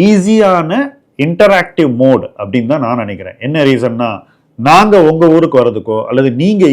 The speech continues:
இங்க வர்றதுக்கோ நிறைய செலவாகும், நிறைய டைம் ஆகும், நிறைய டிலே ஆகும். இதையெல்லாம் தவிர்க்கணும். உடனடியாக உங்க சந்தேகங்கள் தீர்க்கப்பட வேண்டும், உங்க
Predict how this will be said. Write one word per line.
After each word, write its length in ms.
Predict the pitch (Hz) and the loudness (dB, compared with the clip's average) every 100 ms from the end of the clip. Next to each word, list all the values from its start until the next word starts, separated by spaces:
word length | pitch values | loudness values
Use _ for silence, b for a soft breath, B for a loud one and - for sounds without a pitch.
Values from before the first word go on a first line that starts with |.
| 151 | 2
இங்க 140 | 175 139 | 2 2
வர்றதுக்கோ 420 | 123 113 110 113 120 _ _ | 2 -4 -8 -8 -8 _ _
நிறைய 200 | 98 135 131 | -4 -2 -2
செலவாகும், 540 | 113 120 113 98 104 98 98 | -2 0 0 -2 -10 -18 -10
நிறைய 220 | 104 127 - | -2 -2 0
டைம் 200 | 117 120 107 | -2 -2 -6
ஆகும், 240 | 95 101 - _ _ _ _ _ _ _ - | -8 -12 -14 _ _ _ _ _ _ _ -6
நிறைய 180 | 120 180 202 | 2 4 6
டிலே 220 | 180 202 208 185 | 6 6 6 4
ஆகும். 240 | 165 170 175 _ _ 120 | 2 -2 -6 _ _ 0
இதையெல்லாம் 420 | 127 139 214 180 | 2 4 2 4
தவிர்க்கணும். 480 | 175 - 160 131 127 _ _ 127 | 4 4 0 -4 -6 _ _ 2
உடனடியாக 580 | 185 214 190 170 135 170 190 | 2 4 4 4 4 0 -2
உங்க 120 | 139 - | -6 -6
சந்தேகங்கள் 520 | 120 131 143 117 113 110 | -6 0 0 0 -6 -8
தீர்க்கப்பட 400 | 117 117 104 101 | -8 -8 -8 -10
வேண்டும், 220 | 101 104 107 | -10 -12 -14
உங்க 120 | 101 | -18